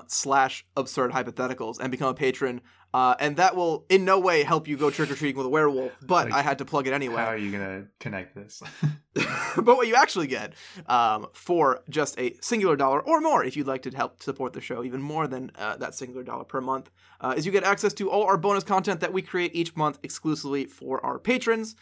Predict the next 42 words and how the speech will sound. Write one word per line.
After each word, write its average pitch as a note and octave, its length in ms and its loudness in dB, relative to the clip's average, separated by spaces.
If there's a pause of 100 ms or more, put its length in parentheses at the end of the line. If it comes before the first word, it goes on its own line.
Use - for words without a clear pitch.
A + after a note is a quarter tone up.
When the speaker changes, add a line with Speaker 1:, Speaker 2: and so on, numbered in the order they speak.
(200)
Speaker 1:
our C3+ 100 0
good D3+ 240 0
hypothetic C#3 520 -6
pals. - 440 2 (600)
Um, G#2+ 360 -8 (580)
so C#3 260 0
you C3+ 80 -6
can C3+ 100 -8
go B2 160 -4
and A2+ 80 -12
do - 100 -12
that. G#3 320 2 (180)
Uh, A2+ 180 -2
if - 180 -6
you C3 140 -6
want C3 260 -4
to C#3 100 -8
support D3 340 -2
the C3+ 60 -6
show C3+ 320 0
in - 80 -6
other G#3 180 4
ways, E3+ 460 0 (100)
um, A#2 460 -4 (280)
send B3+ 180 0
us G4+ 80 -4
some G4+ 100 -4
questions. - 580 -2
Uh, C3+ 140 0
we D#3+ 80 -2
could D#3 100 -6
definitely A3+ 300 -2
use G3 320 -4
more D#3 180 0
questions. D#3 480 -2
We're C3+ 320 -2
a B2 60 -8
hundred D#3 280 -2
and C3 80 -8
eighty-two C3+ 380 -4
episodes B2+ 500 -6
in, B3+ 300 0